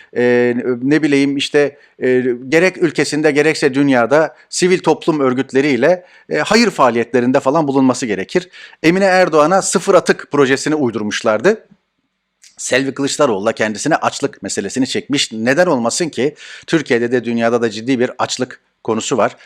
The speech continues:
Bülent Arınç en son artık katıldığı bir programda eskiden yetmiş T L'ye doldurduğunuz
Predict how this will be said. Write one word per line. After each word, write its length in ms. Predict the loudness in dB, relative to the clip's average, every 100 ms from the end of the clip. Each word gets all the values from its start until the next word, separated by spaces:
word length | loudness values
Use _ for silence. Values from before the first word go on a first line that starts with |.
| _
Bülent 260 | 0 0 2
Arınç 260 | 0 -2 -4
en 100 | -4
son 200 | -2 -4
artık 240 | -4 -6
katıldığı 400 | -6 -4 -4 -2
bir 140 | -2
programda 540 | 0 0 2 2 0 0 -10 -8
eskiden 380 | -8 -4 -2 0
yetmiş 360 | 0 -2 -4
T 220 | 0 0 2
L'ye 200 | 0 0
doldurduğunuz 800 | -2 -2 -2 0 0 -2 -8